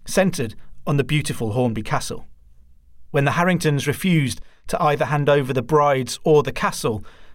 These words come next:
Lord Stanley had a huge cannon named Mile End transported up from Bristol with the intention of blowing the Harringtons out of Hornby. The reason no shot was ever fired is most likely to be found in a document signed by Richard, Duke of Gloucester,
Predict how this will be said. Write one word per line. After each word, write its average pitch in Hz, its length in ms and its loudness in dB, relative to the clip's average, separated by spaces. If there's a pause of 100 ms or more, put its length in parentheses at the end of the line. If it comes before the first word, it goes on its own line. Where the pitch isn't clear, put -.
Lord 175 220 2
Stanley 143 380 0
had 120 180 -2
a - 20 -4
huge 185 460 0
cannon 123 360 -2
named 127 300 2
Mile 139 320 4
End 110 300 2 (240)
transported 165 680 0
up 160 100 -2
from 135 200 -2
Bristol 156 560 -2 (180)
with 156 140 0
the 160 100 2
intention 160 480 0
of 147 160 -2
blowing 151 380 2
the 147 80 0
Harringtons 123 640 -2
out 127 280 -2
of 110 100 -6
Hornby. 117 560 -4 (640)
The 156 100 2
reason 151 320 2
no 143 160 4
shot - 460 -2
was 135 180 -2
ever 131 160 2
fired 123 460 2 (320)
is 131 160 -2
most 143 240 2
likely 156 220 0
to 135 120 -6
be 131 80 -2
found 127 300 0
in 127 100 0
a 123 60 -2
document 123 520 -2
signed 143 400 2
by 143 140 4
Richard, 131 560 -2
Duke 131 240 -4
of 123 80 -4
Gloucester, 139 480 0